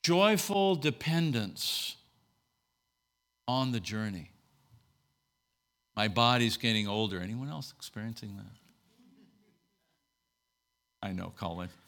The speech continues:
you won't experience that. Amen. Amen. But I'm becoming more dependent on God.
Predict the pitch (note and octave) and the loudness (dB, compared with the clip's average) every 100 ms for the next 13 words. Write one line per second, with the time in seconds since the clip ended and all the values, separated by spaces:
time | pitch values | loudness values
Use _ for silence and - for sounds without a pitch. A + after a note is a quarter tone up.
0 | - A#2 G2+ F#2+ F#2+ F#2 F2+ - F#2+ F#2 | -4 0 0 0 -4 -6 -10 -10 -10 -12
1 | G2+ - F#2+ G#2+ A#2 G#2 G#2 - - C4+ | -10 -8 -4 -4 -4 -4 -8 -10 -12 -8
2 | F#3 C#3 - - _ - - - - _ | -6 -6 -8 -12 _ -20 -20 -20 -20 _
3 | _ _ _ _ _ _ _ - E3 - | _ _ _ _ _ _ _ 0 2 8
4 | D#3+ E3 - - - _ - G3 G3+ G3+ | 8 6 0 -16 -20 _ 2 6 6 6
5 | E3+ F3 E3+ E3+ E3+ E3+ E3+ C3+ A#2 G#2+ | 8 8 8 4 4 4 4 2 2 2
6 | G#2 E2+ | 0 -2